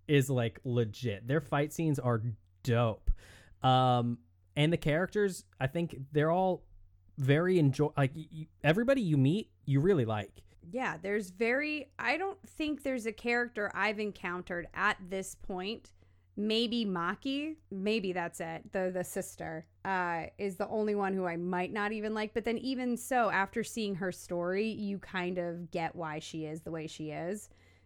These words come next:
Speaker 2: So, wait, no, Maki's not the sister. Maki's the one I
Speaker 1: Maki
Speaker 2: re-
Speaker 1: and Mai are both the
Speaker 2: Mai
Speaker 1: sisters.
Speaker 2: is who I'm talking about, not Maki. I love
Speaker 1: Maki's
Speaker 2: Maki.
Speaker 1: on the other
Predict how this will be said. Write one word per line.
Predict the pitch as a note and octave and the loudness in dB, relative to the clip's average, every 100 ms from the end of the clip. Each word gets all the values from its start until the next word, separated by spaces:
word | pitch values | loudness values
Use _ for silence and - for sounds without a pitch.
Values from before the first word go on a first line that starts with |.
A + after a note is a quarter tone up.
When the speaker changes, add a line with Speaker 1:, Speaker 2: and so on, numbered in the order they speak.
| - | -18
Speaker 2:
So, | - - G3 F#3+ F3+ E3+ | -6 4 6 6 4 2
wait, | F3+ - | 0 -2
no, | E3+ | -2
Maki's | F#3 G#3 - E3+ | 0 0 -2 -6
not | E3+ D3 | -6 -8
the | |
sister. | D#3+ D#3 - E3 E3 | -10 -10 -8 -6 -2
Maki's | F#3 G#3 G#3 F#3 | 0 0 -2 -6
the | F3 | -4
one | E3+ C#3 | -2 0
I | B2+ | 0
Speaker 1:
Maki | D3 | 0
Speaker 2:
re- | B2+ | -2
Speaker 1:
and | A2 | -2
Mai | A2 G#2 | -4 -6
are | G2+ | -8
both | A2 G#2 - | -8 -10 -6
the | A3 | 2
Speaker 2:
Mai | G#3+ G#3 G#3 F3 | 6 8 6 4
Speaker 1:
sisters. | E3 - | 0 -4
Speaker 2:
is | |
who | F#3 | -4
I'm | E3+ | -2
talking | E3 D3 - C#3 | -4 -6 -6 -8
about, | D3+ D3+ D#3 | -6 -4 -2
not | F#3 D#3+ | -2 -2
Maki. | C#3 C#3 D#3+ | -6 -4 -4
I | E3 | 0
love | F3+ E3 C3+ | 0 0 0
Speaker 1:
Maki's | C3 D3 C3 | 0 0 0
Speaker 2:
Maki. | |
Speaker 1:
on | B2 | -2
the | A#2 | -2
other | A#2 G#2 | -6 -10